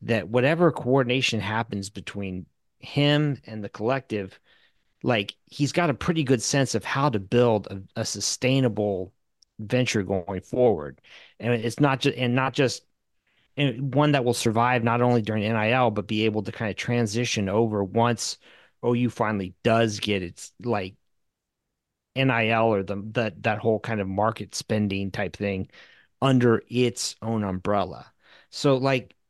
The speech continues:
I don't, you know, I mean, when it comes to stuff like hitting up the fans, I find that really, I mean, it's not, it's not distasteful. I mean, it's, it's kind of, it's just the, the way it works right now. But, like, <sighs>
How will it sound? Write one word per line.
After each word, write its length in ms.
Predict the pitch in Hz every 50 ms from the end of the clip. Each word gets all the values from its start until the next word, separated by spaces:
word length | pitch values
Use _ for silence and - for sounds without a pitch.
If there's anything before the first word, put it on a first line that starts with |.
| _ _ _ _ _ _ _
I 100 | - 175
don't, 240 | 180 165 123 - -
you 180 | 139 156 160 160
know, 200 | 147 143 143 -
I 80 | - -
mean, 320 | 151 147 139 135 123 107 - - - - - _ _ _ _ _ _ _ _
when 140 | - 160 165
it 80 | 160 -
comes 240 | - 214 208 180 -
to 120 | 185 180
stuff 320 | 151 - - 170 160 147 -
like 140 | 151 139 -
hitting 160 | 143 143 139
up 80 | 120
the 80 | - 120
fans, 320 | - - 127 131 127 113
I 100 | 123 135
find 360 | 123 - - 147 143 147 139 131
that 200 | 120 113 98 95
really, 560 | 101 107 110 110 110 110 110 107 107 - - -
I 100 | 127 139
mean, 140 | 135 -
it's 180 | 156 151 143 -
not, 280 | 185 185 180 160 - - - - - _ _ _ - - - - - _
it's 100 | - -
not 160 | 196 202 190 -
distasteful. 760 | 165 147 - - - - 147 156 156 - - 147 143 135 123
I 80 | 127
mean, 160 | 139 139 135 131
it's, 180 | 123 - - -
it's 200 | - 147 139 -
kind 320 | - - 147 165 170 160 156
of, 240 | 139 117 110 - - - _ _ _ -
it's 340 | 151 - 85 107 139 131 -
just 260 | 160 160 147 - -
the, 260 | 139 123 113 107 98
the 160 | 113 113 123
way 280 | 113 113 139 147 151 139
it 160 | 110 87 110
works 360 | 110 131 151 165 156 - -
right 240 | 117 110 101 90 82
now. 480 | 107 117 123 135 135 113 90 85 - - - - - - _ _ _
But, 400 | 120 117 143 139 127 120 - - _ _ _ _ _ _ _ _ _ _
like, 440 | - 135 139 127 120 117 107 - - _ _ _ _ _ _ _ _ _ _ _ _ _ _ _ _ _ _ _
<sighs> 40 | -